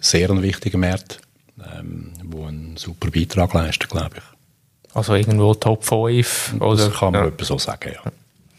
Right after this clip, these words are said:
Speaker 2: Du hast es vorher schon ein bisschen angetönt, jetzt bist du im Sommer betroffen gewesen. Äh, im Frühling haben die langen Wartezeiten bei der Sicherheitskontrolle, äh, für Ärger gesorgt bei vielen
Speaker 1: Mhm.
Speaker 2: Leuten. Im Sommer ist das Gepäckchaos ein Thema gewesen.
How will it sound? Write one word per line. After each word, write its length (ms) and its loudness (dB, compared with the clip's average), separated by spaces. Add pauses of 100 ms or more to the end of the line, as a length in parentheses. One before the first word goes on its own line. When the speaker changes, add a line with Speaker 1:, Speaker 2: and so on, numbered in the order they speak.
(1500)
Speaker 2:
Du 80 0
hast 80 2
es 40 -4
vorher 240 4
schon 160 2
ein 80 4
bisschen 260 2
angetönt, 640 4
jetzt 300 0
bist 140 2
du 40 4
im 60 4
Sommer 320 4
betroffen 580 2
gewesen. 540 4
Äh, 240 4
im 100 2
Frühling 540 4
haben 200 2
die 100 0
langen 420 2
Wartezeiten 720 0
bei 60 2
der 100 2
Sicherheitskontrolle, 1600 2
äh, 320 2
für 280 2
Ärger 340 2
gesorgt 440 0
bei 100 0
vielen 220 4
Speaker 1:
Mhm. 320 4
Speaker 2:
Leuten. 220 0
Im 100 2
Sommer 480 4
ist 240 2
das 60 -8
Gepäckchaos 1120 2
ein 140 0
Thema 480 2
gewesen. 360 0